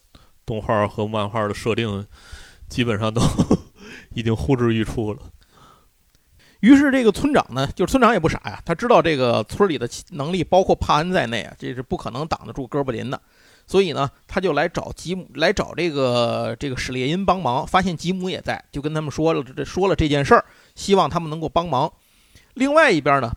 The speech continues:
Speaker 2: 帕恩和他的一个发小叫埃特，这个埃特是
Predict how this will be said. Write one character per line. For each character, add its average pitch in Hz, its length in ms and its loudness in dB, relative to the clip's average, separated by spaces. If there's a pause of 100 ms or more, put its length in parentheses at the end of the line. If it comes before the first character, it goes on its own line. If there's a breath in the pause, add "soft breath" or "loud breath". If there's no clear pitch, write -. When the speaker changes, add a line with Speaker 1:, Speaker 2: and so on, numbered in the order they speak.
Speaker 2:
帕 254 240 0
恩 247 180 2
和 233 140 2
他 214 120 -4
的 220 120 -4
一 160 100 -8
个 214 80 -4
发 302 300 -2
小 - 160 -12 (560 soft breath)
叫 226 100 0 (100)
埃 277 140 0
特， - 360 -6
这 226 100 -2
个 214 60 -8
埃 285 200 -2
特 247 220 -2
是 123 640 -6